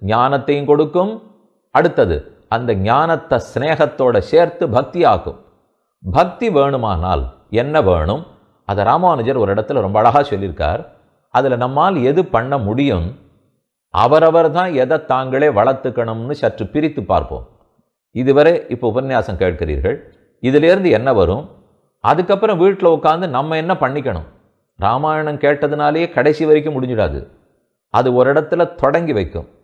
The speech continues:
ஒரு இடத்த இப்படி ஒரு, ஒரு ஆரம்பம் இருக்க வேண்டாமா, பிராரம்பம், அதை பண்ணிடும். அதுக்கப்புறம் அப்புறம் அப்புறம் என்ன ஆகும்? ராமானுஜர் எழுதுகிறார், பெருமானுக்கு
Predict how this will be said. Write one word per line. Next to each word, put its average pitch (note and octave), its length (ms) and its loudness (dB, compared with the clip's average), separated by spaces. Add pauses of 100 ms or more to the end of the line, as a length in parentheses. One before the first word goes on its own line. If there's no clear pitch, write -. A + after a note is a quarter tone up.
ஒரு C3 160 2
இடத்த D3+ 320 0 (1040)
இப்படி C3+ 260 0 (400)
ஒரு, C3 160 0
ஒரு B2 160 2 (100)
ஆரம்பம் D#3+ 440 2
இருக்க C#3 200 -6
வேண்டாமா, A#2+ 300 -2
பிராரம்பம், A#2 680 0
அதை D3 200 -2
பண்ணிடும். C#3 440 -2 (380)
அதுக்கப்புறம் A#2+ 680 0
அப்புறம் D3 300 0
அப்புறம் E3 260 -2
என்ன B2 200 -4
ஆகும்? A#2 320 -2 (560)
ராமானுஜர் A2+ 560 -2
எழுதுகிறார், F2 520 -4 (380)
பெருமானுக்கு D#3+ 580 0